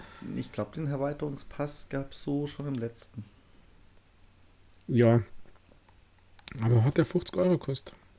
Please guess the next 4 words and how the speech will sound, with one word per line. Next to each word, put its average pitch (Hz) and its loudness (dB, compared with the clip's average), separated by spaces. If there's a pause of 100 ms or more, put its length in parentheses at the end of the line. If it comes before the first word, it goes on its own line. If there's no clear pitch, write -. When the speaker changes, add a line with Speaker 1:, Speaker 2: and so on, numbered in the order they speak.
(1400)
Speaker 1:
Ähm, 113 -2 (1800)
warte, 101 -12
warte, 98 -12
warte. 180 -6